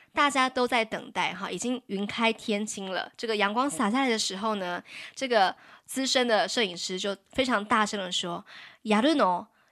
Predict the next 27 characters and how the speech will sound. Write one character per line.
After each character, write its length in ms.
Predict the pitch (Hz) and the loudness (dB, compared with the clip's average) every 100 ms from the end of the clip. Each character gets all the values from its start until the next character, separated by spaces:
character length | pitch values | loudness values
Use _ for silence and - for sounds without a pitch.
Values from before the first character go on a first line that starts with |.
| - | 0
や 100 | 226 | 4
ら 100 | 254 | 6
な 160 | 247 | 4
い 80 | 190 | 0
の？ 280 | 170 170 - _ _ - | -4 -10 -14 _ _ -8
拍 260 | - 339 330 | 2 6 6
还 140 | 269 | 4
是 100 | 214 | 0
不 140 | 247 247 | -2 -2
拍 240 | 226 208 | 0 0
呢？” 320 | 202 185 180 226 _ - - | 0 -6 -8 -14 _ -20 -6
这 140 | 254 | -2
个 80 | 226 | 0
时 180 | - 185 | 0 -4
候 80 | 190 | -6
Koichi 400 | - 196 190 196 | -6 -6 -4 -6
就 100 | 185 | -8
非 280 | - 311 | -4 -2
常 220 | 330 262 233 | 0 -2 -2
非 80 | |
常 160 | 233 196 | -4 -4
大 260 | - 220 202 | -2 -2 -2
声 140 | 202 | -6
地 80 | 180 | -4
大 240 | - 185 | 4 4
喊 240 | - 170 - | 4 -6 -6
说 400 | - 185 180 | -4 -4 -4